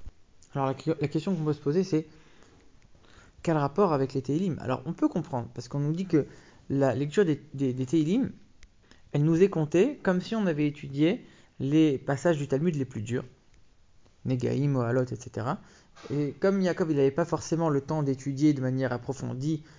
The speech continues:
euh, parce qu'il, il faisait que travailler, alors en faisant Teilim, il était considéré comme s'il avait, euh, étudié en, en profondeur les parties les plus dures de la Torah. Ça, on peut comprendre.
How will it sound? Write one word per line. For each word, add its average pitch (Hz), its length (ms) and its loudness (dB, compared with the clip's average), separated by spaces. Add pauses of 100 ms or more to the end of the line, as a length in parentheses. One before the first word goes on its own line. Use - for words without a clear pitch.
(260)
euh, 92 400 -4 (120)
parce - 160 -10
qu'il, 127 280 -8
il 127 180 -8
faisait 123 200 -4
que 139 100 -4
travailler, 135 580 -4 (320)
alors 190 380 4
en 160 100 0
faisant 175 180 0
Teilim, 180 380 2
il 180 80 2
était 160 140 0
considéré 147 480 -2
comme 151 180 0
s'il 156 240 -2
avait, 156 320 2 (380)
euh, 127 600 0
étudié 139 580 0
en, 120 60 -4
en 135 280 -2
profondeur 127 480 -2
les 135 120 -2
parties 123 260 -8
les 135 80 2
plus 131 140 -6
dures 135 160 -2
de 131 60 0
la 120 120 -2
Torah. 113 240 -6
Ça, 196 320 -4
on 147 60 -6
peut 165 120 -4
comprendre. 151 400 -6